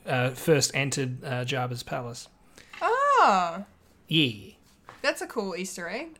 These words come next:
Speaker 1: Yeah. I'm,
Speaker 2: Nice.
Speaker 1: I don't know, uh, I don't know much, but apparently, um, it's a robotic thing for a particular set of monks that sort of transcend themselves into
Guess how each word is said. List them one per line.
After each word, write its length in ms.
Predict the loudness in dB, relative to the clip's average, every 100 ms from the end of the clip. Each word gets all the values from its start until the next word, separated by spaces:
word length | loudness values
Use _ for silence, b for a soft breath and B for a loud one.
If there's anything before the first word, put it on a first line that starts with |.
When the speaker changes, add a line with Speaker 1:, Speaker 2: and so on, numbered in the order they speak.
| 2
Speaker 1:
Yeah. 260 | 4 4 -2 _ -20 _ -4
I'm, 560 | 4 8 8 8 6 4
Speaker 2:
Nice. 240 | 0 -6 -2 4
Speaker 1:
I 140 | 6
don't 180 | 6 6
know, 260 | 6 6 2
uh, 480 | 0 -2 -2 -2 -2
I 40 |
don't 180 | 0 2
know 120 | 4
much, 420 | 4 4 2 0
but 200 | 0 0
apparently, 1040 | -2 0 0 2 0 2 2 2 0 -4 -10 _
um, 420 | -4 -2 -2 -6 -6 -4
it's 140 | 2
a 60 | 4
robotic 420 | 6 6 4 0
thing 640 | -2 0 0 -2 -6 -12 -18
for 680 | -6 -2 0 0 -2 -4 -10 _ -8 -4
a 220 | -4 -6
particular 720 | -8 -8 -8 -6 -4 -2 -4 -8 -8
set 240 | -4 -2
of 160 | -2 0
monks 640 | 0 0 -4 -6 -8 -8 -4
that 300 | -4 -4 -18 b b b
sort 220 | -4 2 2
of 220 | 2 -2
transcend 840 | 0 2 2 0 2 0 0 -2
themselves 680 | -4 -4 -4 -2 0 -2 -4
into 800 | -8 -6 -4 -4 -2 -2 -4 -8